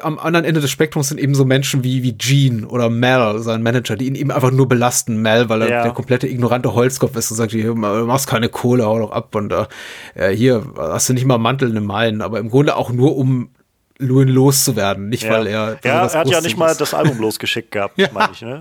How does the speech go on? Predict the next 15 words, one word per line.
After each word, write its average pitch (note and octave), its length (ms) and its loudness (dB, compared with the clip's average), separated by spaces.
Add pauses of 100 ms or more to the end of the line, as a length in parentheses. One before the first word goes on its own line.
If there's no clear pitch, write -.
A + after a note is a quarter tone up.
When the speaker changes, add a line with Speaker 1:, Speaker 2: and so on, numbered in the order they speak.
(160)
Speaker 2:
Das C#3+ 280 -8
war G#2+ 100 -6
so G#2+ 140 -12
der G#2+ 240 -8 (640)
Speaker 1:
Genau. C3+ 580 0 (800)
Ähm, A#2+ 240 -4
das C3 140 0
prätentiös C#3+ 720 2
Inside C3 400 0
Llewyn B2 220 0
Davis A#2 240 -2
Speaker 2:
Ja. A2 100 -4
Speaker 1:
betitelte A#2+ 400 -4
Album, A2+ 320 -8
ja. B2+ 200 -12